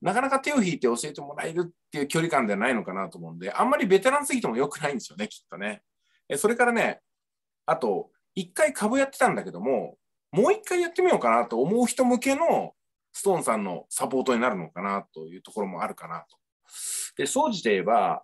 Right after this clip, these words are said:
基礎練習のやり方をものすごく上手に伝えてくれるのがストーンさんの立場なんじゃないかなと思いますけど、そんな感じでいいですかね？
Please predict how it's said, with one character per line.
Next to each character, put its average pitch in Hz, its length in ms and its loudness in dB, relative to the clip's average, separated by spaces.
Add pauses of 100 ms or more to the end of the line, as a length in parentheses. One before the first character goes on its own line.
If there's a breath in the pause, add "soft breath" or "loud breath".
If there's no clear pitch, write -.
(120)
基 - 60 -6
礎 294 160 0
練 427 180 4
習 - 140 -2
の 110 100 0
や 98 100 2
り 101 120 0
方 107 240 0
を 107 180 0
も 135 140 -6
の 170 60 -4
す 196 100 -8
ご 196 80 -10
く 127 100 -6
上 110 240 -2
手 104 80 -6
に 87 220 -10 (1000)
伝 143 120 2
え 127 60 4
て 117 60 -2
く 127 80 0
れ 123 60 4
る 113 60 0
の 104 100 0
が 85 120 -4
ス - 80 -10
ト 123 80 -2
ー 110 40 0
ン 98 60 -4
さ 87 100 -6
ん 85 40 -6
の 82 60 -10
立 104 220 -6
場 90 100 -4
な 87 120 -8
ん - 20 -14
じ 85 80 -14
ゃ - 20 -14
な 82 100 -16
い 85 40 -20
か 87 80 -18
な 87 140 -10
と - 100 -18
思 - 80 -16
い 156 60 -12
ま - 80 -10
す - 80 -18
け 156 80 -20
ど、 160 80 -20
そ - 120 -4
ん 262 40 2
な 294 80 0
感 285 140 2
じ 262 80 -6
で 277 40 -2
い 226 40 2
い - 20 -2
で - 40 -4
す - 60 -14
か - 80 -18
ね？ 180 180 -12